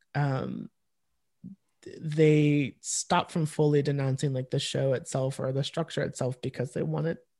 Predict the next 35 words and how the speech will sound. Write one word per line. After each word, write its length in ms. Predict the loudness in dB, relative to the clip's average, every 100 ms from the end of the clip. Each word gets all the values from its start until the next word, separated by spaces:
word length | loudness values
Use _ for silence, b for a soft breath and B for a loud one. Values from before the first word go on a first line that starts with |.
| _
you 140 | -4 -2
know, 180 | -2 -2
they 140 | -2
want 380 | -2 -6 -6 -4
it 80 | -4
to 80 | -6
stick 240 | -8 -4
around. 240 | 0 4 6
And 80 | 6
look, 160 | 6
I, 120 | 6
I'll 200 | 8 8
be 80 | 8
honest, 360 | 6 6 4 2
like, 100 | 2
I, 420 | 4 6 6 4 0 b b b b b _ _ _ _ _ _ _
I 720 | -2 4 6 6 6 4 2 -2 -8 _ _ _ _ _ _ _ _
am 400 | 4 4 4 0 2
invested 640 | 2 2 4 2 2 2
in 140 | 2 4
the 80 | 2
show 580 | 2 6 8 8 6
in 140 | 4 2
the 100 | 0
sense 300 | -2 -4 -4
that, 160 | -4
like, 240 | -2 -2 0
I've 440 | -2 -2 -2 -4
spent 180 | -4 0
a 40 |
lot 100 | 0
of 60 | 0
time 220 | -2 -2
watching 420 | 0 -2 0 0
it. 320 | 4 4 4